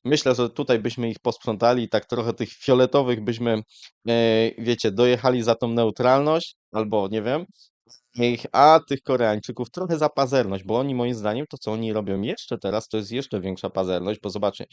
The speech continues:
oni nie tylko odcięli Kingsland tutaj, bo mogli odciąć Kingsland i powiedzieć: „Dobra, Brytania, zostawiamy was teraz w spokoju”, ale im jeszcze nie wystarczy. Im,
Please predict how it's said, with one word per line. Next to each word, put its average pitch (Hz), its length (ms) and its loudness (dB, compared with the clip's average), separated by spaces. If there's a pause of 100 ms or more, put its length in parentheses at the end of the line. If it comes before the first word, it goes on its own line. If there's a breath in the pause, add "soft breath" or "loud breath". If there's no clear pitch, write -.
(260 loud breath)
oni 117 180 0
nie 160 160 0
tylko 120 300 -4
odcięli 113 400 -6
Kingsland 107 600 -6
tutaj, 107 440 -2 (280 loud breath)
bo 123 100 2
mogli 185 300 0
odciąć 147 400 -2
Kingsland 151 440 0
i 127 80 -6
powiedzieć: 120 260 0
„Dobra, 127 300 4
Brytania, 113 480 0
zostawiamy 98 520 -4
was 92 200 -4
teraz 92 260 -6
w - 20 -18
spokoju”, 92 380 -8
ale 110 280 2
im 180 140 -2
jeszcze 180 300 -2
nie 175 120 -2
wystarczy. 113 500 -4
Im, 117 160 -4